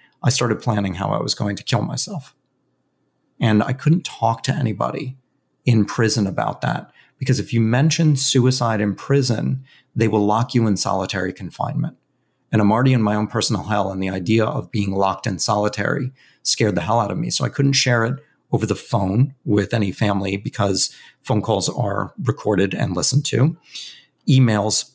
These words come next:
are recorded and read.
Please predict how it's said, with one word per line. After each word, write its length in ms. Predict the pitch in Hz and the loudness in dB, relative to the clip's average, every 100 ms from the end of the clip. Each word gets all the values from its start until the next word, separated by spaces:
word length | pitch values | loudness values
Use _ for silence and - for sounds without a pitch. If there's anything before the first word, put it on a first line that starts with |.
| - | 0
are 500 | 104 95 101 120 - _ _ _ - | 2 2 0 -4 -8 _ _ _ -2
recorded 760 | 101 104 - 113 107 127 127 131 | 0 0 0 -2 0 2 0 2
and 500 | 107 95 95 98 92 - - | 0 0 0 -2 -2 -4 0
read. 560 | 95 95 - 131 156 | 2 4 4 2 2